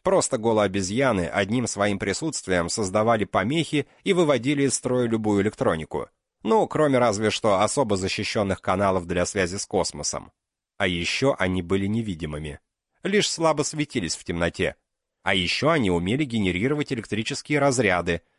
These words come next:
недостаточно мощные, чтобы повредить солдату в тяжелой броне,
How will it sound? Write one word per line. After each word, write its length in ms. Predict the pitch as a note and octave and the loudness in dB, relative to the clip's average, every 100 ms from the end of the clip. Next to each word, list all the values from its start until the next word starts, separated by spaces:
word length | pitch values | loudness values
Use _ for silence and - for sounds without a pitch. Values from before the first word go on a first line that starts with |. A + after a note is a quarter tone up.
| _ - | _ -2
недостаточно 800 | G3+ F#3 - C#3+ A2+ F#2+ - G#2 | 2 2 2 2 0 -2 -2 2
мощные, 420 | G#2+ G2 G2+ G2 | 2 2 0 -2
чтобы 260 | - G2+ | 0 -2
повредить 440 | G2 G2+ G2+ F#2+ F#2 | 0 0 0 -2 -2
солдату 440 | A2 G2+ G2 G#2 | 0 2 2 0
в 60 | - | -4
тяжелой 380 | G2+ F#2 F#2+ F#2 | -2 0 0 2
броне, 420 | F2+ F#2 C3+ | 0 2 2